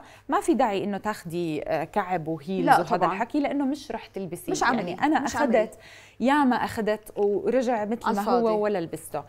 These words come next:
Speaker 2: طيب.
Speaker 1: فهي عندي هون، آم، خمس أو ست لبسات مع هدول ال-، ال-، ال-، البوت الرياضة مع الساندلز، هدول بلبقوا عليهم كلياتهم. فعندي هون، وإذا كان في بيلتس،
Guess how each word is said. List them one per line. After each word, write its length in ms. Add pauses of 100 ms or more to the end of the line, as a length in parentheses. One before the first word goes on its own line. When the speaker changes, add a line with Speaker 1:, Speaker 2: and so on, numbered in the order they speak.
(260)
Speaker 2:
طيب. 120
Speaker 1:
فهي 180
عندي 340
هون، 240
آم، 720
خمس 380
أو 140
ست 260
لبسات 640
مع 340 (280)
هدول 340
ال-، 220
ال-، 260
ال-، 880
البوت 380
الرياضة 500
مع 180
الساندلز، 520
هدول 220
بلبقوا 480 (320)
عليهم 420
كلياتهم. 760 (460)
فعندي 500
هون، 300 (320)
وإذا 400
كان 260
في 220
بيلتس، 640